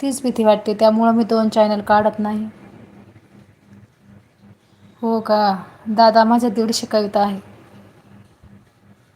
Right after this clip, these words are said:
हम्म, अ, माझे सहा चॅनल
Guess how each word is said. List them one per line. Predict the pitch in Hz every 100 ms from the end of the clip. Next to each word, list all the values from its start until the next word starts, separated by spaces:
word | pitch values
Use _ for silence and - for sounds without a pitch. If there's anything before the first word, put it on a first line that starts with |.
| _ 240
हम्म, | 214 196 196 196 196 196 - - _ _ 202 _ _ - _ _ _ - _ _ _ _ _
अ, | 233 208 208 208
माझे | 214 226 226 233 226
सहा | - 226 226
चॅनल | 220 233 214 214 220